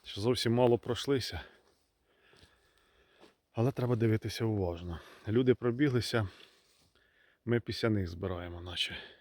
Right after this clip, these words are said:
Не дивлячись на те, що люди тут огреблися, і я свого знайшов.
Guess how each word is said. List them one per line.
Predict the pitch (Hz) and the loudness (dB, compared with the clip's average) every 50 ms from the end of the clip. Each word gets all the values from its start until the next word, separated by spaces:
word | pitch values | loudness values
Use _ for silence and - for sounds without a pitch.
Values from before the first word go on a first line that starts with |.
| _ _ _ _ _ _ _ _ _ _ _ _ _ _ _ _ _ _ _ _ _ - - - - - _ _ _ - - | _ _ _ _ _ _ _ _ _ _ _ _ _ _ _ _ _ _ _ _ _ -20 -20 -20 -20 -20 _ _ _ -20 -16
Не | - 104 104 98 | -10 -8 -6 -2
дивлячись | 113 123 113 117 110 - - 110 - - | 0 0 0 0 -2 -2 -4 -10 -8 -10
на | 110 | -10
те, | - 120 110 | -6 -6 -6
що | - - 117 104 - - - _ - | -4 -4 -6 -6 -6 -10 -20 _ -12
люди | 104 110 110 104 107 | -8 -8 -4 -4 -6
тут | - - 107 - | -6 -8 -8 -4
огреблися, | 113 104 95 110 104 107 117 139 151 - - - 87 78 - - - _ _ _ - - - - - - - _ - - | -2 -2 0 0 -2 0 0 0 0 -2 -6 -10 -10 -12 -12 -18 -20 _ _ _ -20 -20 -20 -20 -20 -20 -20 _ -16 -14
і | 120 123 | -12 -10
я | 127 113 110 107 98 | -6 -4 -2 -2 -4
свого | - - - 110 95 101 104 | -4 -8 -10 -8 -6 -4 -4
знайшов. | 101 104 104 101 - - - - 104 104 | -4 -4 -6 -6 -8 -10 -10 -10 -8 -8